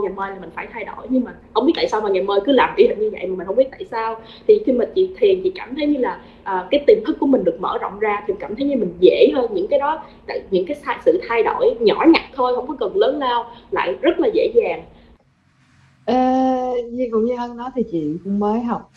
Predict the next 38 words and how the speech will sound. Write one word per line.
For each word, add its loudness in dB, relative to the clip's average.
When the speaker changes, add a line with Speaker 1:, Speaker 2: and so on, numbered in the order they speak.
Speaker 2:
khóa, -4
um, -4
về -4
cái, -2
cái, -6
cái, -8
cái, -6
cái, -4
cái, 0
cái, -4
cái 2
Vedic 4
meditation 0
là -2
từ -8
đầu 2
năm 2
nay. 2
Nhưng 4
mà, 0
ờ, 2
chị 0
cũng 0
đã 2
nghe 0
biết -4
tới -2
thiền 4
thì -4
cũng -4
được -4
một -2
thời -2
gian 0
cũng -12
khá -4
lâu 0
rồi. -4